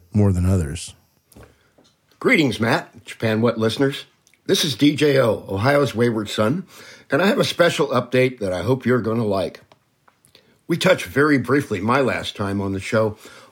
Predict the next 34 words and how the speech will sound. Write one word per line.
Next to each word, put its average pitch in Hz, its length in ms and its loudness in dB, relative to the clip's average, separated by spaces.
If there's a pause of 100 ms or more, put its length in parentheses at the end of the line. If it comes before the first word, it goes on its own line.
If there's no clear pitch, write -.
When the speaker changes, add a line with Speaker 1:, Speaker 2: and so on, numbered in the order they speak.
Speaker 2:
on 131 140 2
the 127 80 2
so-called 156 640 2
four 156 260 0
forty 135 320 0
conspiracy 123 680 -2
in 120 120 0
music. 143 420 -2 (680)
Well, 120 480 -2
it 120 160 -2
turns 143 380 0
out 127 260 0
there 123 140 2
could 127 320 -2
be 117 180 0
a 113 140 2
logical 104 600 -2
but 110 200 -2
somewhat 147 460 0
greedy 139 340 0
reason 95 320 -8
for - 160 -16
this, 113 260 -2 (440)
but 131 180 0
looking 175 500 0
into 190 280 0
this 113 420 -2
alerted 135 480 0
me 104 200 -2
to 131 160 -2
a 127 40 0
blind 113 300 0
spot. - 360 -8 (960)
So, - 420 -2